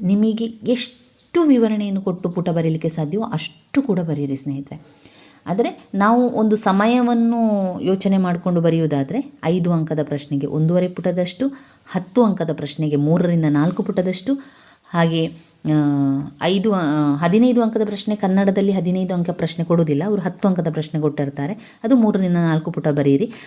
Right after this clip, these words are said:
ಹಾಗೆ ಎರಡು ಅಂಕದ ಪ್ರಶ್ನೆ ಬಂದರೆ ಕಾಲು ಪುಟದಷ್ಟು ಬರೆಯಿರಿ,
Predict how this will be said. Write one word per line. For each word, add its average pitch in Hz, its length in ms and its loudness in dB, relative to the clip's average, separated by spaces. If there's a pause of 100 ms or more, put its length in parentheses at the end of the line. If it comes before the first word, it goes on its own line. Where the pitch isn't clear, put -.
(120)
ಹಾಗೆ 220 560 -4 (200)
ಎರಡು 233 320 4
ಅಂಕದ 214 240 -2
ಪ್ರಶ್ನೆ 175 300 -6
ಬಂದರೆ 170 260 -2
ಕಾಲು 180 320 2
ಪುಟದಷ್ಟು 156 520 -2
ಬರೆಯಿರಿ, 151 380 0